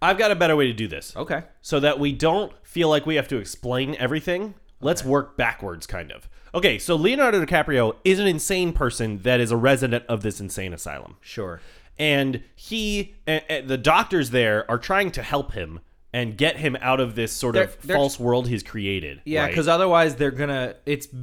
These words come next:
Speaker 2: come down from above that he's gonna be lobotomized.
Speaker 1: Yeah, he's gonna be lobotomized. And so they create this sort of larping <laughs> adventure for him
Speaker 2: Yeah.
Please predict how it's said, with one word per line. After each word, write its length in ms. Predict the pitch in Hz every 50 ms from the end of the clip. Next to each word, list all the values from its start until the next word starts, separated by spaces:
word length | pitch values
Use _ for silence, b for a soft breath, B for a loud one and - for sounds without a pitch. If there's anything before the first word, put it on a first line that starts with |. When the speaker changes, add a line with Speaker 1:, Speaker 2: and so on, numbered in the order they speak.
| 123 123
Speaker 2:
come 200 | - - 180 160
down 220 | 156 151 151 151 143
from 160 | - 139 135
above 360 | 127 123 131 139 135 127 117
that 80 | 123 120
he's 80 | 120 113
gonna 140 | 131 127
be 60 | 117 120
lobotomized. 480 | 110 107 101 107 104 92 80 82 127 135
Speaker 1:
Yeah, 180 | 135 101 92
he's 100 | 104 107
gonna 100 | 110 131
be 80 | 127 127
lobotomized. 520 | 113 107 101 104 92 87 82 85 - b b b b b b
And 220 | - 147 147 139 131
so 400 | - - 165 147 139 135 131 127 - 123
they 200 | 117 165 185 196
create 400 | - - 175 180 180 170 156 -
this 120 | 147 135 - -
sort 220 | - 160 147 139
of 260 | 131 120 113 101 98 b b b b b b b b _ _ _ _ _
larping 720 | 131 120 123 123 123 139 170 214 220 - 214 190 160 156 135
<laughs> 0 |
adventure 600 | 139 127 - - 143 160 196 - - 190 - 151
for 320 | - - - 127 120 113 120
him 260 | - - 127 113 127
Speaker 2:
Yeah. 260 | 151 143 135 117 110